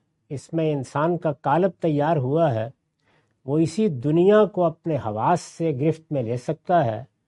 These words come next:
اس کے حواس یا ظاہری ہیں یا باطنی ہیں، اس کا علم یہاں سے شروع ہوتا ہے،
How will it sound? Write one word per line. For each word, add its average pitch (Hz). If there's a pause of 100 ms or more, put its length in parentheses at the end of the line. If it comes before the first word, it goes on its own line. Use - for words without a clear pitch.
(600)
اس 160
کے 208
حواس 170
یا 202
ظاہری 180
ہیں 190
یا 180
باطنی 143
ہیں، 165
اس 156
کا 170
علم 214
یہاں 185
سے 202
شروع 254
ہوتا 190
ہے، -